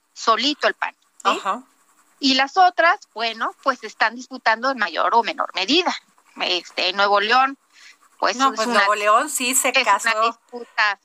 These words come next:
Speaker 1: férrea.
Speaker 2: Ah.
Speaker 1: San Luis Potosí es otra disputa férrea. Eh, y hay otras entidades donde
Speaker 2: Bueno, este, Campeche, Verónica.
Speaker 1: Sí, ahí va puntera, sigue puntera, este, Laida Sansores,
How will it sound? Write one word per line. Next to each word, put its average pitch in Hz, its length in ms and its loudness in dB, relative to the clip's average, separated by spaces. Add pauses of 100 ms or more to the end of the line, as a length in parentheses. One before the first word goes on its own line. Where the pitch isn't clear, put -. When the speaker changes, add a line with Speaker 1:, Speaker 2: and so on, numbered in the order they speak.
(160)
Speaker 1:
férrea. 240 440 0
Speaker 2:
Ah. - 100 -14 (580)
Speaker 1:
San 196 200 -2
Luis 208 160 -10
Potosí - 440 -12
es - 100 -10
otra 175 240 -2
disputa 165 480 -10
férrea. 233 600 0 (840)
Eh, 208 480 -4 (480)
y 370 140 0
hay 381 160 2
otras 381 320 -2 (160)
entidades 311 600 -4
donde 214 420 -8
Speaker 2:
Bueno, 226 380 0
este, 202 500 -2
Campeche, 202 840 -2
Verónica. 175 520 -8
Speaker 1:
Sí, 196 340 -4 (240)
ahí 381 200 0
va 370 100 4
puntera, 311 760 -2
sigue 240 280 -10
puntera, 254 640 -4 (120)
este, 196 640 -8 (200)
Laida 226 280 -2
Sansores, 339 480 -2